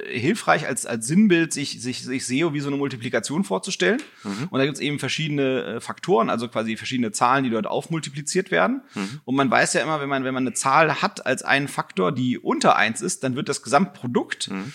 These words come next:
Speaker 1: also das Ergebnis der Multiplikation, kleiner.
Speaker 2: Mhm.
Speaker 1: So, und das ist immer der Punkt, ja, ich kann halt quasi, nehmen wir an, den Content-Multiplikator,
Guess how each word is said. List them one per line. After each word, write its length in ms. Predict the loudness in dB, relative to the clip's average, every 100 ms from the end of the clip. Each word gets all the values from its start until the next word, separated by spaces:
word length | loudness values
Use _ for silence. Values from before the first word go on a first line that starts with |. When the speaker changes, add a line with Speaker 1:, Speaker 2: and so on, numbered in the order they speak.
| -6
Speaker 1:
also 160 | -2 0
das 80 | 0
Ergebnis 360 | 0 0 0
der 80 | 0
Multiplikation, 680 | -2 -2 0 0 0 -4 -4
kleiner. 640 | 2 6 8 6 4 0 -6
Speaker 2:
Mhm. 280 | -4 -4 -8 -12
Speaker 1:
So, 180 | -6 -4
und 180 | 0 2
das 120 | 2
ist 60 | 2
immer 140 | 2
der 100 | 2
Punkt, 400 | 2 2 0 0
ja, 140 | 0 0
ich 140 | -2
kann 200 | -2 0
halt 160 | 0 2
quasi, 400 | 2 2 0 -2 -12 -8
nehmen 140 | 0 4
wir 80 | 4
an, 140 | 4
den 140 | 0 2 2 6 4 4 -4 -6
Content-Multiplikator, 920 | -2 -2 -2 -4 4 6 6 2 0